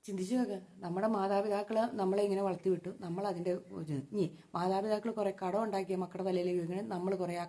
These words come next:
കടത്തിൻ്റെ ബാക്കി അനു-, അനുഭവിക്കുന്നു. ഇനി നമ്മളായിട്ട് പിന്നെ നമ്മുടെ മക്കളിലേക്ക് ആ കടവും കൂടെ കൊടുക്കുന്നു.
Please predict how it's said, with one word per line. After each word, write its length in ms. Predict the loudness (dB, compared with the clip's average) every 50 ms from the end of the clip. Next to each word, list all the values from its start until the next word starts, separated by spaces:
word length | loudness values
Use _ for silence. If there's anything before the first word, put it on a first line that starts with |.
| -4
കടത്തിൻ്റെ 320 | -4 -6 -4 -4 -6 -4 -4
ബാക്കി 340 | -2 -4 -4 -4 -2 -2 -4
അനു-, 200 | -2 -4 -6 -4
അനുഭവിക്കുന്നു. 500 | -4 -4 -2 -2 -4 -2 -2 -4 -4 -4 -6 -12 -18 -8 0
ഇനി 140 | 4 4 6
നമ്മളായിട്ട് 540 | 6 4 2 2 2 2 2 2 0 0 -2
പിന്നെ 220 | 0 0 0 0
നമ്മുടെ 240 | 0 -2 -2 -2 -2
മക്കളിലേക്ക് 500 | -4 -4 -4 -2 -2 0 0 0 -2 -4
ആ 60 | -4 -4 -4
കടവും 200 | -4 -4 -6 -6
കൂടെ 140 | -8 -12 -10
കൊടുക്കുന്നു. 400 | -8 -8 -6 -4 -4 -4 -6